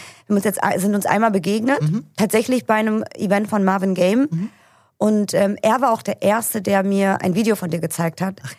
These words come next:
Speaker 2: cool.
Speaker 1: Weil er meine Liebe zu, ähm,
Speaker 2: Aha.
Speaker 1: Stand-up-Comedy, ähm, kennt und auch quasi mein, mein Humor-Type.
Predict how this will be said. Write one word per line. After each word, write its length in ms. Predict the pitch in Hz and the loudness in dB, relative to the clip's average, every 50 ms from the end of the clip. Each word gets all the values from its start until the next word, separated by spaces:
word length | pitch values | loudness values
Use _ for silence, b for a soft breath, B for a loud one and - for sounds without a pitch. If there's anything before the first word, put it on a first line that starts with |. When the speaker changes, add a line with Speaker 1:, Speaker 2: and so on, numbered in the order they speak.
| - - | -8 -4
Speaker 2:
cool. 180 | - 127 113 104 | -2 -2 2 2
Speaker 1:
Weil 120 | 196 190 | 4 4
er 80 | 196 196 | 4 4
meine 180 | 196 196 196 | 4 2 2
Liebe 280 | 196 196 214 202 208 202 | 2 2 2 2 0 0
zu, 300 | - - 196 190 185 185 - | 0 0 2 2 2 2 2
ähm, 300 | - 190 180 175 180 180 | 2 2 2 2 2 0
Speaker 2:
Aha. 40 | 165 | 0
Speaker 1:
Stand-up-Comedy, 920 | 165 175 - 202 196 196 196 190 - - 202 190 185 180 190 185 185 180 - - | 0 0 0 0 2 0 0 -4 -4 -2 -2 0 0 0 0 0 0 0 -2 -2
ähm, 320 | 180 175 175 175 170 185 | -2 0 0 -2 -4 -4
kennt 320 | - - 208 214 233 240 - | -2 0 0 2 0 0 0
und 200 | 190 185 185 b b b b b b b b b b b b _ _ - | 0 -2 -2 b b b b b b b b b b b b _ _ -2
auch 220 | - 196 180 - - _ _ _ | -2 -2 -2 -6 -10 _ _ _
quasi 300 | - - 214 208 180 220 | -2 0 0 2 2 2
mein, 260 | 208 196 202 196 196 | 2 2 2 0 0
mein 220 | - 196 190 196 170 | 0 0 2 2 2
Humor-Type. 840 | 196 196 196 196 196 196 190 - - 170 160 160 180 226 - - | 4 4 4 4 4 2 -2 -4 -4 -2 0 0 -2 -4 -6 -10